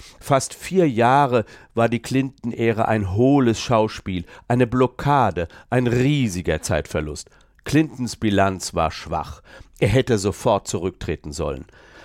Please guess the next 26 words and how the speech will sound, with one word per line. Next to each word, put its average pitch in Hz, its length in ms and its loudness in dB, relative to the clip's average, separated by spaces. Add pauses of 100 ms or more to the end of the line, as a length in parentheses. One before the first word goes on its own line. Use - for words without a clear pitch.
(220)
Die 120 180 2
wirtschaftliche 131 720 0
Hochkonjunktur 123 960 2 (300)
in 113 100 -2
der 107 240 0
Amtszeit 110 720 0 (160)
von 120 280 -2
Clinton 127 500 -2 (400)
war 127 180 2
ganz 160 520 -2
sicher 139 560 0 (180)
nicht 156 540 0
seiner 98 240 0
präsidialen 95 840 0
Wirtschaftsintelligenz 90 960 -2
zu - 120 -8
schulden. 98 440 0 (320)
Neue 156 280 2
Marktentwicklungen, 90 960 -2 (320)
wie 151 180 -4
zum 156 180 0
Beispiel 127 300 2
das 101 200 0
Aufkommen 107 640 0 (240)
der 98 80 2
modernen 101 600 2